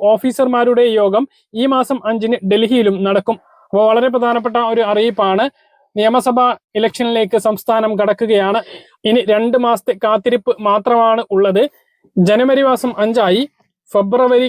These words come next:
കഴിഞ്ഞ് മാർച്ച് ആദ്യ ആഴ്ചയിൽ തന്നെ നിയമസഭാ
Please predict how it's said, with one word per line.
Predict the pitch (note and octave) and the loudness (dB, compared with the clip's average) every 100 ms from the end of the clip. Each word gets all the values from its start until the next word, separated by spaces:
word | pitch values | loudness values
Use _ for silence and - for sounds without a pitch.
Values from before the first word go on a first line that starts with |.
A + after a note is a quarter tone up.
| A3+ | 0
കഴിഞ്ഞ് | G3+ F#3 A3 - _ G3+ | 0 0 -2 -6 _ -4
മാർച്ച് | G#3 A3+ A#3 - B3+ _ G3 G#3+ | -2 -2 -4 -6 -8 _ -2 0
ആദ്യ | A#3+ B3 A#3 G#3+ | 2 0 0 0
ആഴ്ചയിൽ | A#3 G3 B3+ A#3 | 0 0 0 0
തന്നെ | A3+ G3 A3+ C#4 _ _ _ G3+ | 0 0 0 -2 _ _ _ -2
നിയമസഭാ | A3+ B3+ C4+ B3 | 0 0 0 0